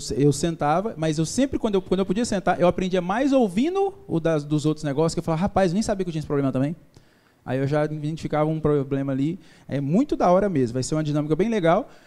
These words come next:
A galera vai poder acompanhar de casa também, mas é, é diferente tá aqui, né? Quem tava acompanhando de casa e agora tava aqui presencial pela primeira vez, tem, é diferente, né?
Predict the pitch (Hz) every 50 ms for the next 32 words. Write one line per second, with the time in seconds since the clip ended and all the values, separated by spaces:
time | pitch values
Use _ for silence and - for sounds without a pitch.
0 | _ _ - 160 165 165 165 160 160 156 160 160 - 156 147 147 - - 147 -
1 | 147 139 139 139 139 - - 135 135 131 139 - 170 160 170 196 214 214 196 -
2 | 190 170 - 139 147 147 - - 226 214 190 175 160 - - 160 160 156 - -
3 | 135 135 135 - - 214 226 - 196 180 170 165 156 - - 147 - 156 156 143
4 | 143 - 151 151 139 156 143 147 147 139 - 156 139 135 143 - 147 135 151 139
5 | 135 131 135 131 - 135 123 120 139 131 127 139 139 135 135 123 123 123 120 117
6 | - - 135 127 127 127 131 - - - 131 131 139 - 190 208 208 190 156 139
7 | - 156 170 175 143 117